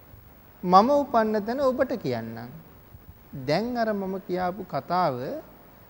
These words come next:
මේ දෙන්නගේ මේ කතාව ඇතුලේ තියෙනවා."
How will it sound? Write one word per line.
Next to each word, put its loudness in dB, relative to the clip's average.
මේ 2
දෙන්නගේ -4
මේ -4
කතාව -4
ඇතුලේ -6
තියෙනවා." -16